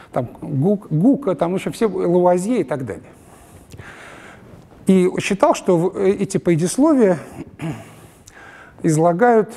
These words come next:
э, и, значит, э, раскрывают мотивы этих великих учёных, для чего они, собственно, трудились и для чего они, э, на что они тратили жизнь. Э, и когда он стал делать статью вот с предисловием книги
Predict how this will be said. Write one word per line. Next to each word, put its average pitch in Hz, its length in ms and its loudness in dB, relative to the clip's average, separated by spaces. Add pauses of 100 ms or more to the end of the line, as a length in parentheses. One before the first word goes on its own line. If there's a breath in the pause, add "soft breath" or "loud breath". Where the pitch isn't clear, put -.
(180)
э, 147 420 -6
и, 170 260 -4
значит, 160 300 -6
э, 113 120 -6 (320 loud breath)
раскрывают 196 960 0
мотивы 202 640 2
этих - 400 -8
великих 160 400 -4
учёных, 240 380 2
для 180 140 2
чего 220 340 2
они, 202 160 0
собственно, 156 360 -8
трудились 180 720 0
и 160 340 -2 (360 loud breath)
для 143 180 0
чего 208 300 0
они, 170 360 -2 (280 loud breath)
э, 165 240 -10
на 180 160 0
что - 160 0
они 190 100 0
тратили 170 480 -2
жизнь. 110 320 -4 (1000 loud breath)
Э, 139 260 -2 (100)
и 226 300 2
когда 202 600 0
он 208 180 -4
стал - 440 -2
делать 180 460 -2 (180)
статью 196 680 -2 (240 loud breath)
вот 160 180 -4
с - 20 -14
предисловием 170 600 0
книги 143 460 -4